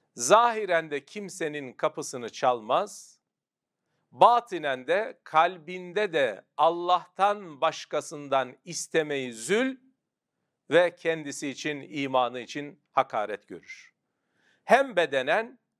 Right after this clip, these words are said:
hem zahiren, hem batinen tecrit halidir.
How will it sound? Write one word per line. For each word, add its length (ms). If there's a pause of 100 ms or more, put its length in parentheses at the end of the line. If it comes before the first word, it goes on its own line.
(260)
hem 260
zahiren, 720 (260)
hem 380 (240)
batinen 720 (120)
tecrit 420
halidir. 760